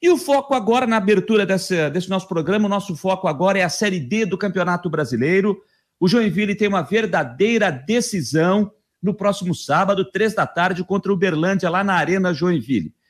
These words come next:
Jogo de oitavas de final, vale vaga às quartas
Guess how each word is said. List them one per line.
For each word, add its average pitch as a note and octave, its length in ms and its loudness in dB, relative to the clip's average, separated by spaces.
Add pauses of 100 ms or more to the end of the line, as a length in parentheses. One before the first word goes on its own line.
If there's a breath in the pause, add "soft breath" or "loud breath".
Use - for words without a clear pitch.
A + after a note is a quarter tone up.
(320)
Jogo A3 320 2
de F#3 120 0
oitavas G#3 560 0
de G3+ 140 0
final, G#3+ 440 0
vale G#3 300 0
vaga F#3 580 0
às G3 240 -2
quartas A3+ 720 -2